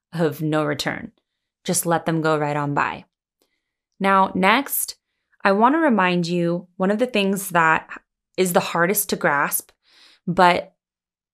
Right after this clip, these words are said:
is gonna be the most important for you, is remembering that you're in control of your thoughts. Remembering that you choose what you think, what you do,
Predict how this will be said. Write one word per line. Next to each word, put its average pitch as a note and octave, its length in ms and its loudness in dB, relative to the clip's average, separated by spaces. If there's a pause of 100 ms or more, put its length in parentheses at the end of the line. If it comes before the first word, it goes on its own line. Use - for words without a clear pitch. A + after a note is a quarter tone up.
(140)
is F#3+ 180 2
gonna G#3+ 180 2
be A3 120 2
the G#3+ 80 2
most F#3 260 2
important E3+ 640 -4
for - 160 -4
you, C#3 320 -8 (720)
is A3 160 4
remembering A#3 540 2
that F#3+ 300 0
you're E3+ 220 2
in G#3 140 -2
control E3+ 480 -2
of D3+ 120 -4
your D3+ 120 -4
thoughts. - 640 -8 (460)
Remembering F#3+ 520 0
that F#3 260 -2
you F3+ 180 -2
choose E3+ 480 -4
what D#3 180 -4
you D3+ 120 -6
think, F3 480 -6 (100)
what E3 180 -4
you D3+ 140 -6
do, D#3 500 -6